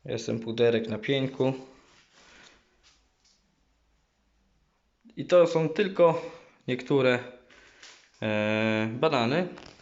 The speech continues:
które będą dostępne w sklepie Włoskie Rośliny, inaczej cytrusy kropka com kropka pe el.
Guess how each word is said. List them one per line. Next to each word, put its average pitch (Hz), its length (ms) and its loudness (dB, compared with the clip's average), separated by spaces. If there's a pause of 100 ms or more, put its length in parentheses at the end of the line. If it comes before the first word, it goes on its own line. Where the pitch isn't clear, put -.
(600)
które 123 180 0
będą 117 320 0
dostępne 104 640 -4 (1200)
w - 60 -20
sklepie 104 420 -2
Włoskie 123 380 -2
Rośliny, 101 600 -4 (440)
inaczej 113 360 -4
cytrusy 104 500 -8
kropka - 80 -10
com 98 160 -4
kropka 98 180 -6
pe - 20 -4
el. 107 160 -6